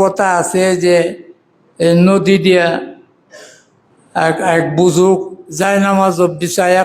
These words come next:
পানি দাইছে, তো ভুয়া কথা, হ্যাঁ। এমনও কথা এ যে শহীদ পাগলা, শহীদ পাগলা চিনেন? শহীদ পাগলার মাধ্যমে এই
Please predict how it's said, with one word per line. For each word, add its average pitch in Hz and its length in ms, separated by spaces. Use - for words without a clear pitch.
পানি 185 260
দাইছে, 165 480
তো 294 60
ভুয়া 220 300
কথা, 170 320
হ্যাঁ। 220 300
এমনও 208 400
কথা 202 240
এ 202 40
যে 185 100
শহীদ 254 400
পাগলা, 196 400
শহীদ 196 340
পাগলা 202 340
চিনেন? 196 440
শহীদ 233 380
পাগলার 220 460
মাধ্যমে 208 540
এই 196 60